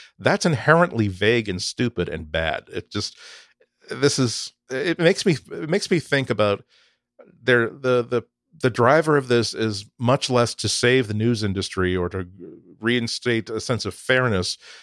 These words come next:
It really makes me think about huge news corporations like News Corp using their wealth and using their political influence to get some laws passed in their favor,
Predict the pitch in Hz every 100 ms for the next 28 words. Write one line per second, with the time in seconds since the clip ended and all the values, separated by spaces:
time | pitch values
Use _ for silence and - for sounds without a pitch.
0 | _ _ _ _ 147 - 131 - - 139
1 | 143 139 127 - 123 - 123 107 104 104
2 | - - 123 131 135 127 - 110 113 -
3 | 113 107 101 95 107 92 95 135 - 101
4 | - - 85 - - - _ - 113 151
5 | 147 131 101 85 73 78 - 92 98 123
6 | 175 - 120 104 - 104 117 92 87 -
7 | 87 85 - 101 113 - 117 101 104 107
8 | - 104 98 90 - 107 98 85 - 123
9 | 87 78